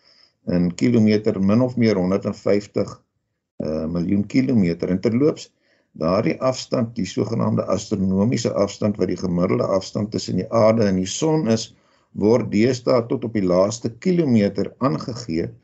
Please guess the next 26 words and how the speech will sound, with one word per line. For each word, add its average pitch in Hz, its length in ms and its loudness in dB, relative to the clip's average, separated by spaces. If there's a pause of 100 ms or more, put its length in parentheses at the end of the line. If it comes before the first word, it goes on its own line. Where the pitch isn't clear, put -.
(340)
En 98 100 2
die 104 120 6
rede 151 360 2 (120)
is, 113 120 -4
dit 110 200 -4
word, 117 240 -2 (220)
die - 180 -8 (100)
astronomiese 113 920 0
eenheid 123 380 0
word 101 200 0
nou 104 240 2
gedefinieer 104 1000 2
as - 360 -4
een 131 220 0
vier 120 320 2
nege 104 460 2
vyf 113 380 0
nege 101 340 -2
sewe 101 560 -2
agt 113 240 0
sewe 101 360 -2
nul 90 340 0
sewe 110 400 0
nul 95 300 2
nul 95 320 0
meter. 95 540 0